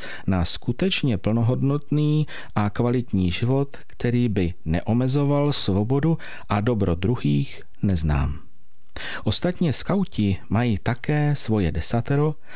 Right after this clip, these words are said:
a při podrobnějším pohledu najdeš velmi mnoho společného, možná víc, než bys čekal. Tvůj postoj k prvnímu principu skautingu může být v zásadě dvojí.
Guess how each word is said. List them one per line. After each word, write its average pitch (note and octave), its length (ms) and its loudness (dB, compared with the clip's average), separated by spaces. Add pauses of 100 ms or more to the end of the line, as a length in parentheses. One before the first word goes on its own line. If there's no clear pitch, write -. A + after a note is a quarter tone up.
(280)
a B2+ 140 0
při A2+ 300 0
podrobnějším F3+ 1120 2
pohledu C#3+ 840 2 (300)
najdeš G#2 480 2
velmi G2 320 2
mnoho A2+ 440 2
společného, F#2 840 0 (200)
možná A#2+ 460 2
víc, A2+ 420 0 (200)
než C#4+ 140 0
bys - 180 -2
čekal. - 420 -2 (1120)
Tvůj A#2 280 2
postoj F#2 800 0 (380)
k - 100 -4
prvnímu C3+ 560 2
principu A2 640 0
skautingu D#3+ 720 2
může G#3 320 4
být G3+ 200 2
v A2+ 60 0
zásadě C3+ 680 2
dvojí. E2+ 640 0